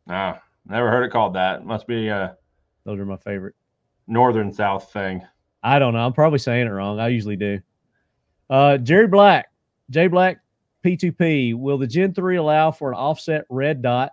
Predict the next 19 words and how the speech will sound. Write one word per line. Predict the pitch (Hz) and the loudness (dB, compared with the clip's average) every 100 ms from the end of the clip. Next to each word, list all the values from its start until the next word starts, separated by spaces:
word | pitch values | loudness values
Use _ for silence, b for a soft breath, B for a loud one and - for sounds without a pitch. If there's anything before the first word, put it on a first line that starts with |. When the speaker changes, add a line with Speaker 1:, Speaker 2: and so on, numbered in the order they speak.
| - | -12
Speaker 2:
that | 120 _ | -16 _
can | 120 | -8
remain | 117 120 131 131 | -6 -6 -6 -6
installed | 123 151 165 - 139 135 135 123 _ - | -6 -8 -8 -4 0 0 -2 -6 _ -12
when | 110 101 | -10 -10
fully | - 170 170 | -6 -4 -4
folded | - 160 147 123 117 | -2 -2 0 -2 -6
without | 120 123 160 175 | -6 -2 -2 -4
additional | 135 135 127 143 131 | -6 -6 -6 -8 -4
hardware? | 160 143 110 85 73 _ _ _ _ _ _ _ _ _ _ _ _ _ _ 113 | -4 -4 -8 -10 -14 _ _ _ _ _ _ _ _ _ _ _ _ _ _ _
I | |
think | - 110 | -14 -10
that's | 123 120 | -10 -10
the | - | -8
whole | 113 127 | -6 -6
point | - 135 139 131 | -6 -6 -6 -8
in | 123 131 131 127 123 123 | -8 -6 -4 -6 -6 -6
Wyatt | 131 131 | -6 -8
Twist. | - 165 117 _ | -10 -10 -12 _